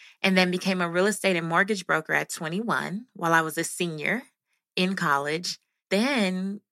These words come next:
my now husband, then boyfriend, and I grew that business to become nearly a seven-figure business at about twenty-five years old. And so I thought I was gonna do real estate forever. I loved it.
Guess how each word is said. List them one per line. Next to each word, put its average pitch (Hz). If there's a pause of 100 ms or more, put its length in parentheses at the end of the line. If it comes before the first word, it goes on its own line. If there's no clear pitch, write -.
my 165
now 180
husband, 175
then 180
boyfriend, 185
and 156
I 147
grew 190
that 185
business 165
to -
become 160
nearly 156
a 156
seven-figure 165
business 143
at 160
about 151
twenty-five 156
years 151
old. - (600)
And 190
so 202
I 330
thought 233
I 202
was 180
gonna 175
do 160
real 254
estate 254
forever. 214
I 165
loved 202
it. 208